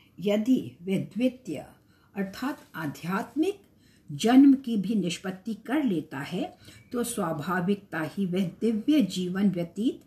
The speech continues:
करेगा। द्विज से मेरा यह ही अभिप्राय है। अतः मुझे अपने आराध्य देव के उदार दिव्य गुणों को स्वयं में विकसित करने हेतु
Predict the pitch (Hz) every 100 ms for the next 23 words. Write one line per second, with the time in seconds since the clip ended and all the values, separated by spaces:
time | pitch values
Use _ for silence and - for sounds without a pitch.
0 | _ _ _ 135 110 92 95 82 - _
1 | _ - - 185 190 180 185 208 180 156
2 | 170 196 160 131 131 226 494 - _ 165
3 | - 160 - 76 - - 64 - - _
4 | _ _ _ _ _ _ _ _ _ _
5 | _ - - 311 392 339 320 320 - 233
6 | 240 247 - 185 185 190 180 254 214 220
7 | 226 214 - 233 226 196 175 180 196 220
8 | 190 170 190 202 185 170 170 190 220 208
9 | 160 156 180 202 202 190 202 202 214 -
10 | 196 190 202 196 190 262 311